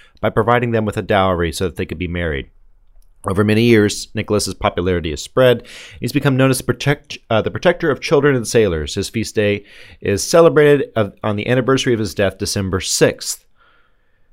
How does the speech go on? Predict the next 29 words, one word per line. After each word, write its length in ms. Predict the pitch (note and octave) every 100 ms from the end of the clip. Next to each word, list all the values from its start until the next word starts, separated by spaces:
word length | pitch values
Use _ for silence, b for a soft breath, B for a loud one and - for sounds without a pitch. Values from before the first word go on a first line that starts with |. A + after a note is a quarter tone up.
| _ -
This 180 | G2
was 160 | G2+ F#2+
traditionally 600 | - A2+ B2 C#3 C3 B2+
considered 480 | B2+ G#2+ A#2 G#2+ G2+ -
a 60 |
lucky 360 | F#2+ G#2+ B2 C#3+
day 320 | A#2 G2+ F#2+
to 140 | F#2 F2
make 200 | F#2+ D#2+
large 400 | D#2 G#2+ C3 -
purchases 500 | G#2+ - - G2 -
or 100 | -
get 220 | E2+ F2 F2+
married. 440 | F#2 F2 D2 C2+ B B B -
By 120 | F#2
the 140 | G2 G2
Renaissance, 680 | A#2 B2 - G2+ F#2 - -
Saint 260 | A#2+ B2
Nicholas 500 | B2 A#2 A2+ G#2 -
was 140 | F#2 -
very 220 | F2+ F2+
popular 520 | - A2+ G#2+ G#2+ G#2+
in 260 | - F2+ F2+
Europe, 560 | A#2 C3+ B2+ - - b b b -
even 180 | A2 A2
after 160 | G#2
the 100 | F#2+
Protestant 520 | E2 G#2 F#2 - F#2
Reformation. 720 | E2+ F#2+ F#2+ B2 C3 C3+ B2+